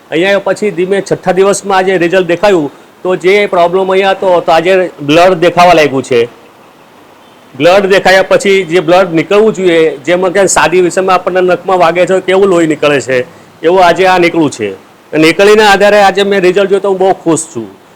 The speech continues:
નુગા બે-, બેસ્ટમાં આવ્યા પછી આ બ્લડ, લોકો બ્લડ જોઈને ગભરાઈ જાય છે.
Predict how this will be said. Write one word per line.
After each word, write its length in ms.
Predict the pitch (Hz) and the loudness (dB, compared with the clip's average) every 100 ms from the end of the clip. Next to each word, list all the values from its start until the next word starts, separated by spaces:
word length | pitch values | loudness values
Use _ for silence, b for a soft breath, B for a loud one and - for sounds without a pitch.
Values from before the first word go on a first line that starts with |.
| _ _ _ - 131 | _ _ _ -20 -10
નુગા 500 | 147 151 156 170 226 | -4 0 2 4 4
બે-, 140 | 208 196 | 4 4
બેસ્ટમાં 460 | 208 202 196 214 | 4 2 -2 0
આવ્યા 300 | 208 214 202 | 2 4 4
પછી 380 | 196 190 226 220 | 2 0 0 0
આ 340 | - 143 190 202 | 0 0 2 2
બ્લડ, 320 | 175 196 160 | 2 2 2
લોકો 360 | 135 160 208 | 0 -2 -2
બ્લડ 220 | 170 202 202 | 0 0 0
જોઈને 260 | 202 202 | 0 0
ગભરાઈ 360 | 180 170 190 175 | 0 2 2 2
જાય 200 | 160 143 | 2 0
છે. 260 | 131 135 | -2 -6